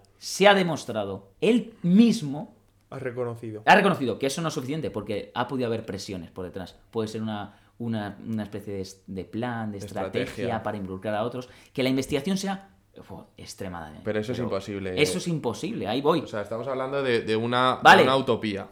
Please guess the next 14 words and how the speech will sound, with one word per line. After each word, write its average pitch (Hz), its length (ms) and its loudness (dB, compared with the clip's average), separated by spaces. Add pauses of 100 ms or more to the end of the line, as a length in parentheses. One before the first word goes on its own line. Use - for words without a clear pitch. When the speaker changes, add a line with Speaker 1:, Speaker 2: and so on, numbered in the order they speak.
Speaker 1:
Vale. 117 280 0 (600)
Vamos 185 320 4
a 196 40 0
intentar 185 600 -4 (160)
que 151 140 -2
no 160 100 -2
salga 151 300 0
esa 135 200 -6
persona, 160 520 -8 (480)
pero 123 160 -2
tampoco 104 340 -6
vamos 92 300 -8
a 90 60 -14
matarla. 104 600 -10